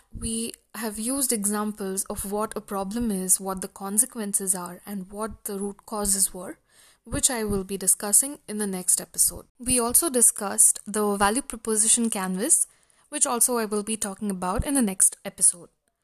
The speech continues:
So getting back to my question, where do I begin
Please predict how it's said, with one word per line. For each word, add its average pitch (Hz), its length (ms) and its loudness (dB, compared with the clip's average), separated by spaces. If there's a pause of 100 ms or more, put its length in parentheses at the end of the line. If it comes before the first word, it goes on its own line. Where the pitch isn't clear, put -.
(600)
So - 160 -4
getting 277 300 2
back 240 280 0
to 247 80 2
my 214 220 2
question, 220 540 -2 (340)
where 220 280 -4
do 302 100 0
I 311 80 4
begin 208 400 0